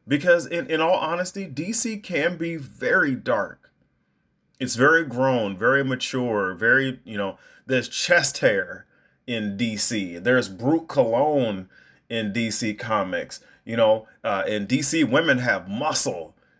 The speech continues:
you know? It's like the, the, the back sweat on, on the women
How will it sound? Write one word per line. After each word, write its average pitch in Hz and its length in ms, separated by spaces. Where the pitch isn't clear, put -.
you 117 160
know? 107 380
It's 117 140
like 101 240
the, 104 180
the, 98 320
the 107 100
back 107 400
sweat 120 440
on, 113 240
on 120 260
the 110 100
women 110 540